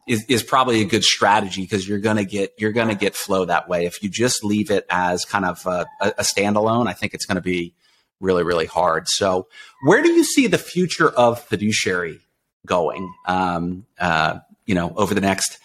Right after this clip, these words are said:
five or ten years? That's something I admire tremendously about you, is your commitment to fiduciary principles. Where do you think that's going over the next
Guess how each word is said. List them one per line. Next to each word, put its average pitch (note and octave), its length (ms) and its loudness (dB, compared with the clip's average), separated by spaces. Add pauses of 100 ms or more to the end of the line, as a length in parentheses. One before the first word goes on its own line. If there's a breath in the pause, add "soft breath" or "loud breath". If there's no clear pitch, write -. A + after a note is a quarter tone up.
(120)
five F2+ 460 -18
or F#2 60 -10
ten F#2+ 260 -2
years? F2+ 260 -2
That's A2+ 160 -2
something A#2 220 -2
I G#2+ 100 2
admire G#2 380 0
tremendously B2+ 520 0
about F#2+ 280 0
you, F#2+ 160 -6
is G2 180 -4
your G2+ 120 -8
commitment G#2+ 400 -4
to G2 60 -8
fiduciary G#2 440 -2
principles. F2+ 540 -6 (240 loud breath)
Where D#3 120 4
do A3+ 60 0
you A#3 100 2
think - 200 0
that's A2+ 200 -2
going G#2 340 0
over F#2+ 120 -8
the G2 60 -6
next - 340 -8